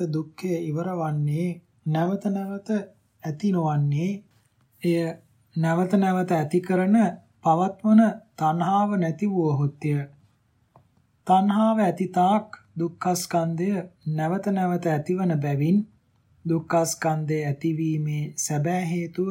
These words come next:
තණ්හාව බව බුදුන් වහන්සේ වදාළසේක. අතීතයේහි බොහෝ බුදුවරයෝ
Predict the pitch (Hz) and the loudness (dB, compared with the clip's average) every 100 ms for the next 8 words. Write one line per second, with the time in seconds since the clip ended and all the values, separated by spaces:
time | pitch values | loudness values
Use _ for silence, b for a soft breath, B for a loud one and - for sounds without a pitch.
0 | 175 151 _ _ - 143 151 151 175 175 | -2 -6 _ _ -4 0 0 -2 -2 -2
1 | 170 143 139 139 185 - - _ _ _ | -2 -2 0 0 -2 -4 -10 _ _ _
2 | _ _ _ - 156 196 196 160 147 156 | _ _ _ -2 2 4 2 2 0 -2
3 | 147 - 151 139 143 151 165 147 139 147 | -4 -4 -4 -4 -4 -2 0 0 -2 -4
4 | 143 135 143 143 - _ _ _ _ _ | -6 -6 -8 -8 -12 _ _ _ _ _
5 | _ _ _ _ _ _ _ _ _ _ | _ _ _ _ _ _ _ _ _ _
6 | _ _ _ _ _ _ _ _ _ 175 | _ _ _ _ _ _ _ _ _ -4
7 | 175 226 233 226 233 233 214 170 165 214 | 2 4 4 4 4 4 4 2 2 2
8 | 175 165 175 208 208 185 165 185 | 2 -2 -2 -2 0 0 0 0